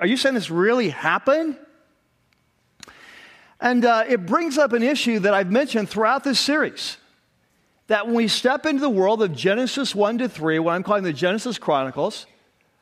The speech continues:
that we step into a world that seems strangely familiar at many levels,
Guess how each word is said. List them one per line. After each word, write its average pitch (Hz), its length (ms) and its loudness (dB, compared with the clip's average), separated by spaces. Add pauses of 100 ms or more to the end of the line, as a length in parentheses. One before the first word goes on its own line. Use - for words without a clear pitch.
(380)
that 240 160 2
we 247 120 2
step 269 360 0
into 302 180 2
a 285 80 2
world 190 320 2
that 208 100 0
seems 220 300 0
strangely 254 600 0
familiar 240 680 0
at 202 160 -6
many 220 320 2
levels, 151 600 -2